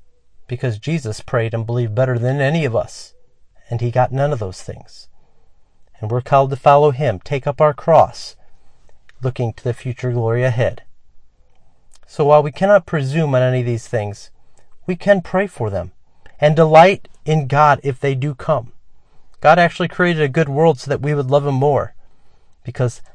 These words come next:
that is the truly blessed life, which, by the way, is the way this psalm ends.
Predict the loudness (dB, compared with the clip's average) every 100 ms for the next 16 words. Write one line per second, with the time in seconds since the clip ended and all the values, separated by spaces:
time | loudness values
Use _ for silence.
0 | -20 -12 -8 4 6 6 2 -4 -8 -8
1 | -4 -2 -2 -2 -2 -6 -8 -8 -10 -12
2 | -8 -8 -8 -20 -20 -20 -6 -4 -2 -4
3 | -4 -6 -6 -4 -4 -4 -4 0 0 0
4 | -4 -8 -16